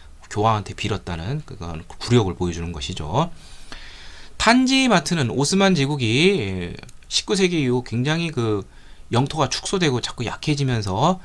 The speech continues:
유럽처럼 근대화하려는 그러한 근대 개혁이 바로, 어, 탄지마트가 됩니다.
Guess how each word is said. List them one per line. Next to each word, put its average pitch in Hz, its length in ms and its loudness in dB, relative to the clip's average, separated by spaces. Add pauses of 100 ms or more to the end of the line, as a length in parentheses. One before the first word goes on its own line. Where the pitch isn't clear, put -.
(360)
유럽처럼 180 480 6
근대화하려는 170 800 4
그러한 107 380 0 (320)
근대 156 480 2
개혁이 104 360 -2
바로, 135 400 -2 (640)
어, 80 240 -12 (360)
탄지마트가 185 1080 -2
됩니다. 87 380 -6